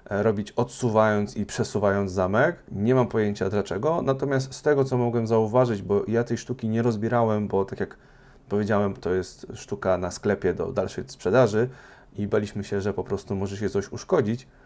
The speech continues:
e, podczas rozbierania. To z tego, co się dowiedziałem, to ma budowę monolityczną razem z komorą nabojową i lufą,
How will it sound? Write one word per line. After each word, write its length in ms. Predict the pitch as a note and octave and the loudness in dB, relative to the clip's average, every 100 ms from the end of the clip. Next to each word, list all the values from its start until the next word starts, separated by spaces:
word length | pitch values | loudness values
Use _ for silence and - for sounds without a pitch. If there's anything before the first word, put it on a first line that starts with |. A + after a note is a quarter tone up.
| - - _ - | -20 -20 _ -4
e, 160 | G#2 | -2
podczas 500 | C#3+ G#2 - G#2 G2 | 0 -2 0 -4 -2
rozbierania. 640 | D3 F#2+ G2+ G2 G2+ C3 D#3 - - - _ - | -2 0 0 0 0 0 -2 -10 -20 -20 _ -4
To 140 | A2+ B2 | 0 2
z 60 | |
tego, 180 | C#3+ C3+ | 2 2
co 80 | C3 | 0
się 120 | C3+ | 0
dowiedziałem, 840 | B2+ A#2 A2+ A2 A2 G#2+ A2 - G2 | 0 0 4 4 4 2 0 -6 -8
to 160 | - G2 | -2 0
ma 220 | G2 F#2+ | 2 -2
budowę 420 | F#2+ G#2+ A2+ G#2+ | -2 0 2 2
monolityczną 840 | G2+ A#2 A#2+ A2+ A2+ A#2 - A2+ - | 2 2 2 0 -2 -6 -2 -2 2
razem 320 | A2+ A2+ G#2+ | 2 2 0
z 80 | - | -2
komorą 340 | A#2 A2 A2 | 0 2 2
nabojową 500 | G#2+ G2+ G#2 G2+ G2+ - | 0 0 0 2 0 0
i 60 | A2+ | 0
lufą, 580 | A#2+ C3+ C3+ F2+ D#3 | 2 2 2 4 4